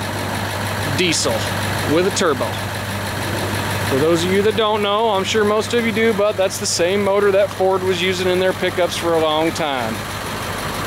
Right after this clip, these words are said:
Pretty much, if I don't mind saying, Ford's best diesel ever, seven three Power Stroke. It was an international motor, that's right. Okay. Let's check out the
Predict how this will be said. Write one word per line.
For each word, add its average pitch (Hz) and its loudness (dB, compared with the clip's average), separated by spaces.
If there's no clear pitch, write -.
Pretty 320 2
much, 285 2
if 170 -6
I 185 4
don't 208 2
mind 208 0
saying, 202 2
Ford's 165 2
best 156 0
diesel 147 2
ever, 151 0
seven 170 0
three 175 2
Power 127 2
Stroke. 117 0
It 147 2
was 151 2
an 170 4
international 185 2
motor, 165 2
that's 147 0
right. 117 2
Okay. 180 0
Let's - 2
check 175 2
out 175 2
the - 0